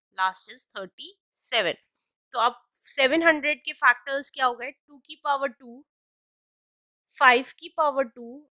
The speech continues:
and सेवन, थ्री एटी फ़ाइव के हो गए, फ़ाइव की पावर वन, सेवन की पावर वन and इलेवन,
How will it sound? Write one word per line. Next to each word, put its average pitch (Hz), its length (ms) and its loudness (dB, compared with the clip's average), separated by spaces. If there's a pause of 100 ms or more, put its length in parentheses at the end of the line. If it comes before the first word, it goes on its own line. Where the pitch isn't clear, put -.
(160)
and 226 400 2
सेवन, 180 500 -4 (1200)
थ्री 302 240 -4
एटी 302 240 0
फ़ाइव 277 400 2
के 302 80 -10
हो 285 140 0
गए, 254 220 -4 (880)
फ़ाइव 269 240 6 (100)
की 339 80 -20 (100)
पावर 269 380 2
वन, 247 360 0
सेवन 254 540 -4
की 302 220 -16
पावर 254 340 6
वन 240 240 -2 (220)
and 226 180 -4 (100)
इलेवन, 196 440 -6